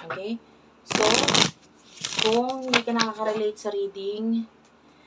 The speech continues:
dito na lang ako mag-shuffle sa baba kasi baka hindi nyo ako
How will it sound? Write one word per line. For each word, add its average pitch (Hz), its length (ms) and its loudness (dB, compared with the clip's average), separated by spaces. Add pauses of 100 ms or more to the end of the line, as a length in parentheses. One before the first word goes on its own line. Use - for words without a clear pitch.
(200)
dito 226 160 -4
na 247 80 0
lang 247 160 4
ako 240 160 0
mag-shuffle 220 400 -4
sa 208 160 -10
baba 170 320 -4
kasi 175 400 -10 (1400)
baka 190 240 0
hindi 208 240 -8
nyo 202 160 -4
ako 190 80 -6